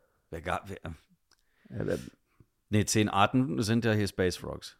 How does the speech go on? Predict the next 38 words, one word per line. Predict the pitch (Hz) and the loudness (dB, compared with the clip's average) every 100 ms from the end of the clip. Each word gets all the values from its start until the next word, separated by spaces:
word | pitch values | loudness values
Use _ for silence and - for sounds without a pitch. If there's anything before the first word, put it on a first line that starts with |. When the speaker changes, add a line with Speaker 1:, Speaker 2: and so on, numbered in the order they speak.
| _ _ | _ _
Speaker 2:
Zehn, | - 127 117 | 0 4 6
ja, | 110 98 | 4 4
okay. | 107 - 110 - | -2 0 -2 -4
Speaker 1:
Genau. | - 98 | -2 4
Speaker 2:
Genau, | 110 | 6
Speaker 1:
Und | 101 | 10
Speaker 2:
aber | 117 | 12
das | 123 | 12
waren | 107 131 | 12 8
die | |
Speaker 1:
meinst | 117 | 10
Speaker 2:
so | |
Speaker 1:
du, | 127 | 10
Speaker 2:
die | 117 | 10
Speaker 1:
meinst | 120 | 10
du | 127 | 10
Speaker 2:
führenden | 110 | 10
Speaker 1:
Simon | 113 113 | 8 6
Desue | 104 107 - 101 | 6 4 4 2
oder | 92 95 92 | 2 2 0
was? | 92 - | -2 6
Speaker 2:
Genau, | 123 127 | 12 12
also | 123 135 117 117 | 12 10 8 8
alles | 113 123 127 | 10 8 8
in | |
diesem | 113 113 107 | 4 4 2
Kreis. | - 107 113 | 6 6 6
Das | 104 | 2
waren | 113 110 | 4 4
so | |
diese | 107 104 | 4 0
Formate, | 107 110 104 107 | 2 4 4 4
die | 101 | 2
man | 98 95 | 2 2
damals | 95 95 - | 2 0 -2
gemacht | 98 95 - | -2 -2 -4
hat. | 98 - | -8 -6
Und, | 104 | -6